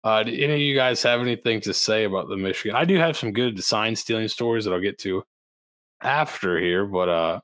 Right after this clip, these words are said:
'cause it doesn't always <laughs> work, it doesn't always work out even when you know the place. But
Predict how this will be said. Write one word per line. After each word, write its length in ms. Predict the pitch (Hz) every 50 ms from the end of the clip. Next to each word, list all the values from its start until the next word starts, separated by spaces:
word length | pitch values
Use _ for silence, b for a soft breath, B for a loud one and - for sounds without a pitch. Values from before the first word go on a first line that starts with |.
| _ _
'cause 140 | - 156 180
it 80 | 214 196
doesn't 240 | 202 190 170 175 165
always 340 | 156 151 127 110 - -
<laughs> 0 |
work, 220 | 117 - - - -
it 100 | 214 160
doesn't 240 | 160 170 170 160 165
always 220 | 156 135 123 127
work 200 | 123 123 123 -
out 160 | 120 113 110
even 160 | 110 107 101
when 100 | 98 98
you 60 | 98 95
know 140 | 90 87
the 80 | 87 85
place. 320 | - - - - - -
But 240 | - 127 123 110 -